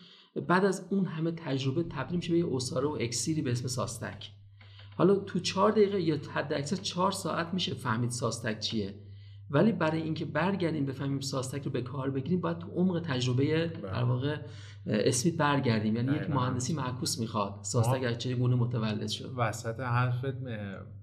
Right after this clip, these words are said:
Speaker 2: من کارشناسی که مهندسی مکانیک بودم یه درسی داشتیم، اه، مقاومت مساله.
Speaker 1: بله.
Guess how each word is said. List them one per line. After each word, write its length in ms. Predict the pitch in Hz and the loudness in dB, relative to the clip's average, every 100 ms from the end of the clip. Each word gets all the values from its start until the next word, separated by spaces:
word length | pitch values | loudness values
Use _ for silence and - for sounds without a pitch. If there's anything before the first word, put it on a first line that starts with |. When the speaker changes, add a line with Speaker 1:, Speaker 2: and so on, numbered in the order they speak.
| - - - 101 | -14 -14 -16 -12
Speaker 2:
من 260 | 104 110 120 - | -8 -6 -6 -6
کارشناسی 600 | 117 107 - 104 101 101 | -4 -2 -4 -6 -10 -8
که 100 | 135 | -4
مهندسی 480 | 127 110 104 - 104 | -2 -2 -4 -8 -10
مکانیک 340 | 104 - 104 104 | -10 -8 -8 -8
بودم 380 | 107 104 120 131 | -10 -6 -4 -2
یه 80 | |
درسی 400 | 123 127 123 - | 0 2 0 -4
داشتیم، 760 | 123 127 123 - 131 131 - - - - - - - - - - - - - - - | -4 -4 -4 -6 -6 -6 -8 -10 -12 -14 -16 -16 -16 -16 -16 -16 -16 -16 -16 -16 -10
اه، 200 | 110 95 | -8 -6
مقاومت 720 | 101 - 117 110 107 107 123 | -6 -2 2 4 2 -2 -2
مساله. 580 | 139 113 - - 92 85 | -2 -2 -4 -6 -8 -10
Speaker 1:
بله. 420 | 82 135 120 - | -10 -6 -6 -6